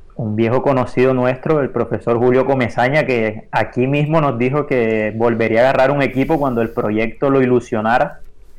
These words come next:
cuando tuviera o le mostraran un equipo que ya estuviera para ganar.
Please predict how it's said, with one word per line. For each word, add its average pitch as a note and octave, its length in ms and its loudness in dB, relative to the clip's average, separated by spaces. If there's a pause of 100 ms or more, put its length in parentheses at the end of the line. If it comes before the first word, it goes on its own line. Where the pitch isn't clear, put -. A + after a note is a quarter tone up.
(340)
cuando A2 560 -2
tuviera A#2 880 2 (120)
o D3 100 0
le A#2+ 140 4
mostraran A#2 460 0
un C#3 120 -2
equipo C#3 400 -2
que C#3 100 0
ya A2+ 80 2
estuviera C3+ 520 2
para A#2 200 4
ganar. A2 460 0